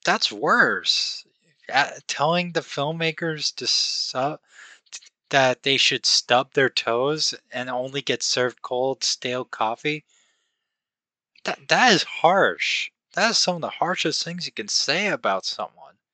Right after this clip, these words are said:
At least it didn't tell them to go step on a Lego. My goodness, some people are ruthless. Um, all right, another Letterboxd review by Jelson.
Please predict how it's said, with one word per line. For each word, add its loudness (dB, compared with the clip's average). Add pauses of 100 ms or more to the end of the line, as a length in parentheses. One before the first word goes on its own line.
(720)
At -6
least 4
it 2
didn't 0
tell 2
them -2
to -4
go 2
step 0
on 0
a -6
Lego. -2 (840)
My -6
goodness, -8
some -4
people -4
are 0
ruthless. -6 (2500)
Um, -8 (1500)
all 0
right, 0
another 2
Letterboxd 4
review -10 (1120)
by 4
Jelson. -4